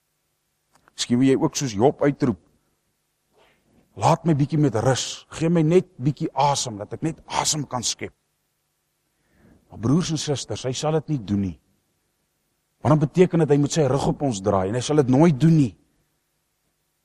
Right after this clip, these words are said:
En Job het dit later baie, baie goed uitgevind, dat God nooit sy rug op hom gedraai het nie. En dat God homself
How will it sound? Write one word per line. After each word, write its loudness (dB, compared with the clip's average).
En 8
Job 6
het 6
dit 0
later 2
baie, 0
baie 0
goed -6
uitgevind, -8
dat 0
God 0
nooit 2
sy 0
rug 0
op -6
hom -2
gedraai 0
het -8
nie. -14
En 2
dat 2
God 2
homself 4